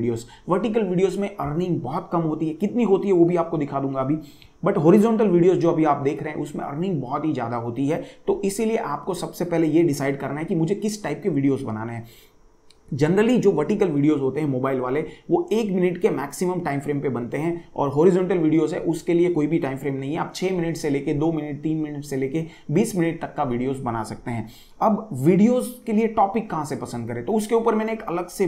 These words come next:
वीडियो बनाया था, बहुत सालों पहले बनाया था, तीन चार साल पहले। वो वीडियो की लिंक आपको डिस्क्रिप्शन में दे दूंगा, जिसमें मैंने आपको, अ, करीबन पचास टॉपिक बताए हैं कि आप कौन से टॉपिक के ऊपर अगर चैनल बनाते हैं, YouTube के ऊपर वीडियोज़ बनाना चालू करते हैं,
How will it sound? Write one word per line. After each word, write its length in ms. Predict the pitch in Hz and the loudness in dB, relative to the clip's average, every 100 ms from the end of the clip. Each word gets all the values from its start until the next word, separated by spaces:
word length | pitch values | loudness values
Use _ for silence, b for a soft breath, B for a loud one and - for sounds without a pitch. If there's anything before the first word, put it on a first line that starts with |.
| - | 0
वीडियो 220 | 147 160 | 2 2
बनाया 280 | 147 135 165 | 2 0 -2
था, 180 | 170 160 B B - | -2 -6 B B -6
बहुत 300 | 185 202 214 | 4 4 4
सालों 260 | 180 160 165 | 0 2 2
पहले 180 | 147 | 2
बनाया 240 | 135 123 120 | -2 -4 -6
था, 80 | 120 | -6
तीन 240 | 143 151 | -6 -4
चार 160 | 143 135 | -4 -4
साल 240 | - 127 | -2 -4
पहले। 260 | 131 135 151 151 B | -2 -2 -4 -6 B
वो 100 | 185 | 4
वीडियो 240 | 202 220 233 | 6 6 4
की 100 | 220 | 4
लिंक 240 | 185 - | 2 2
आपको 220 | 170 170 143 135 135 156 | -2 -4 -6 -4 -4 -2
डिस्क्रिप्शन 440 | 147 - 214 190 | -2 -2 -6 -2
में 100 | 170 | -2
दे 80 | 147 | 0
दूंगा, 240 | 143 147 147 | 0 0 -4
जिसमें 300 | 139 - 180 | -6 -6 -6
मैंने 200 | 165 170 | -4 -4
आपको, 320 | 156 - 180 175 B B | -4 2 2 2 B B
अ, 120 | 139 | -4
करीबन 340 | 135 175 208 214 | -2 0 0 -2
पचास 420 | 185 175 208 - | -4 -4 -4 -2
टॉपिक 280 | 175 175 151 | -2 0 -2
बताए 220 | 147 - | -4 -6
हैं 120 | 160 | -8
कि 180 | 151 196 - | -6 -8 -8
आप 340 | 151 180 - - | -8 -6 -8 -4
कौन 160 | 202 | -2
से 140 | 226 226 | 0 -2
टॉपिक 360 | 175 165 180 | -2 -2 -6
के 80 | - | -2
ऊपर 300 | 165 160 175 170 B | -4 -2 -4 -4 B
अगर 220 | 156 160 | -6 -4
चैनल 420 | 170 - 147 165 160 | -6 -4 -2 -2 0
बनाते 360 | 135 135 135 | -2 -4 -6
हैं, 140 | 147 147 | -4 -4
YouTube 360 | 147 143 151 - | -4 -2 -4 0
के 60 | |
ऊपर 200 | 135 135 | -2 -2
वीडियोज़ 340 | 127 143 180 - | 0 6 6 4
बनाना 300 | 131 131 127 | -4 -6 -6
चालू 260 | 120 123 | -6 -6
करते 240 | 123 117 139 | -6 -6 -6
हैं, 160 | 156 | -6